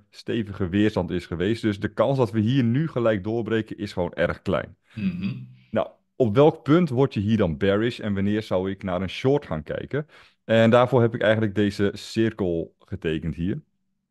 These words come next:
Speaker 1: Op het moment dat we hier support vinden straks, dan zijn we gewoon nog bullish. En dan hoef je je niet druk te maken dat we, eh, die correctie gaan krijgen.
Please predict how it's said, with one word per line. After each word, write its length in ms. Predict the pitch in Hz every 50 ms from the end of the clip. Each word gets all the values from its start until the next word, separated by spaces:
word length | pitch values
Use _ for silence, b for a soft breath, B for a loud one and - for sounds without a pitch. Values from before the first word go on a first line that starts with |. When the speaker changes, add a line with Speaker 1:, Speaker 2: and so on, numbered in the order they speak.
| _ _ _ _ _
Speaker 1:
Op 100 | 135 131
het 100 | 156 139
moment 220 | 131 135 139 139 131
dat 120 | 131 -
we 80 | 120 117
hier 360 | 104 101 113 139 156 151 139
support 560 | - - 101 - - _ 120 123 127 - -
vinden 260 | - 156 160 170 156
straks, 520 | - - - 156 175 214 - - - - _ _ _ _ _ _ _ _ _ _ _ _ _ _
dan 120 | - 135
zijn 220 | 131 - 139 139 135
we 60 | 120
gewoon 240 | 101 127 123 120 113
nog 120 | 101 85
bullish. 380 | 82 104 92 - 82 - - - _ _
En 100 | - 113
dan 100 | 117 117
hoef 160 | 120 123 120
je 200 | - 123 117 113
je 80 | 113 113
niet 360 | 113 120 131 143 156 151 -
druk 260 | - 101 123 131 131 -
te 80 | -
maken 540 | 117 117 113 113 113 107 - 107 107 101 - - _
dat 300 | - 92 104 107 110 -
we, 300 | - 98 98 95 90 - - _ _
eh, 240 | - 92 87 87 82 85
die 120 | 82 82 -
correctie 400 | - 104 104 101 - - 95 85
gaan 180 | 82 80 78
krijgen. 440 | 78 82 87 85 80 - - - -